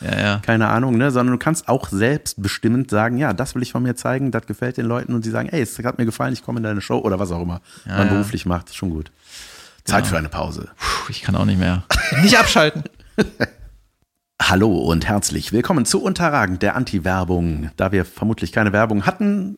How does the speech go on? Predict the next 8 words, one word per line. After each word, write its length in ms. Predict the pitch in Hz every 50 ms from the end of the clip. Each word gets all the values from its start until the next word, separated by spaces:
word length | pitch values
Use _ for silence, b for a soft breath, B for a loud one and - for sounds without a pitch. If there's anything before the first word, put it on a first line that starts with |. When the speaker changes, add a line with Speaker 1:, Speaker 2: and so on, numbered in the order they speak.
| -
Speaker 2:
kommt 240 | - - 202 170 -
jetzt 240 | 175 170 - - -
Anti-Werbung. 800 | 95 98 90 - 78 80 82 85 92 107 123 147 170 175 165 147
Dinge, 380 | 123 104 110 113 165 196 196 165
die 100 | 165 156
wir 100 | 151 151
kacke 300 | - - - 151 - - -
finden. 560 | - 80 80 - - 101 120 151 185 190